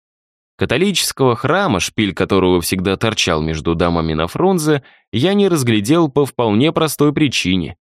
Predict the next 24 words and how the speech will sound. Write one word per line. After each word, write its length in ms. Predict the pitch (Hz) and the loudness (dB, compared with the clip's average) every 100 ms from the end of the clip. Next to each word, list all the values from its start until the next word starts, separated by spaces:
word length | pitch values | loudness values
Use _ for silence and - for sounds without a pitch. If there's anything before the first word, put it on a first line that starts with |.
| - | -2
Его 320 | 156 180 180 | 2 2 2
не 220 | 170 175 | 2 2
было. 340 | 90 71 58 - _ _ _ | 0 -4 -8 -16 _ _ _
Почему? 540 | 110 - 160 202 190 - _ | -4 0 2 2 0 -4 _
Кто 240 | - - 82 | -10 -2 -2
ж 80 | 78 | -2
знает. 500 | 78 73 57 - - _ _ _ _ - | -4 -6 -6 -14 -20 _ _ _ _ -6
Блин, 420 | 92 110 85 78 | 0 0 0 0
держу 340 | 135 170 208 | -2 0 0
пари, 320 | 190 196 196 | 0 0 2
на 120 | 170 127 | 2 2
площади 480 | 165 180 - 131 | 2 2 0 0
революции 640 | 139 143 156 185 147 107 101 | 2 2 2 2 0 0 0
стоит 360 | - 180 180 | 2 2 4
Александр 560 | 160 151 - 165 147 123 | 2 2 2 0 2 -2
второй. 520 | - 139 92 71 80 _ _ _ _ _ _ | 0 0 0 -4 -10 _ _ _ _ _ _
Хоть 140 | 160 | -2
что-то 380 | - - 220 208 | -2 0 0 2
я 140 | 185 175 | 2 2
из 160 | 135 | 2
истории 400 | 131 - 185 165 | 0 2 2 4
родного 420 | 135 117 143 151 | 2 2 2 2
края 340 | 113 135 143 135 | 2 0 2 2
запомнил. 680 | 107 104 135 139 82 69 | 0 0 0 0 -2 -6